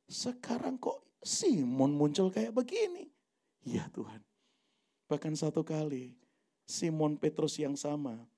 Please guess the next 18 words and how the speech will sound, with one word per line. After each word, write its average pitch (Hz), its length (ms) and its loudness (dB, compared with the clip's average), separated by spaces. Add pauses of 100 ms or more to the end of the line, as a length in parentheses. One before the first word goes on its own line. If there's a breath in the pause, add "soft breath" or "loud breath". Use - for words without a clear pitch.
(500)
punya 143 320 -2
pengalaman 143 720 -4
bangkitkan 117 640 -4 (560)
orang 127 300 -2
mati. 117 420 -6 (1600 soft breath)
Ada - 260 -2
Tyler, 143 540 0 (800)
penjahit 127 580 2 (320)
namanya 117 540 0
Dorcas, 107 760 -6 (540)
mati. 160 580 -2 (1400)
Pas - 300 0
Petrus 185 480 -2
pelayanan 170 560 -2
ndak 151 240 0
jauh 143 400 2
dari 123 240 2
tempat 117 340 -6